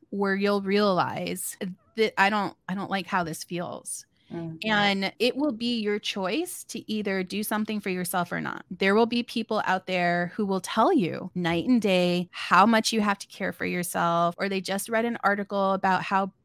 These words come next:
Speaker 1: deep breathing helps reduce stress. But the thing is,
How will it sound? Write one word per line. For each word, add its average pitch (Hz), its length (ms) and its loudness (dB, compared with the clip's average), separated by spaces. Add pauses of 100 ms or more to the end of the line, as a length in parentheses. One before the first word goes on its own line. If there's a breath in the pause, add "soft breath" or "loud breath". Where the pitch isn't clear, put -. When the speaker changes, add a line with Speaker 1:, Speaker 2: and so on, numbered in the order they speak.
(140)
Speaker 1:
deep 220 300 -4
breathing 202 520 0
helps 190 440 -2
reduce 202 320 -4
stress. - 580 0
But 220 140 -2
the 233 80 2
thing 277 220 2
is, 240 360 2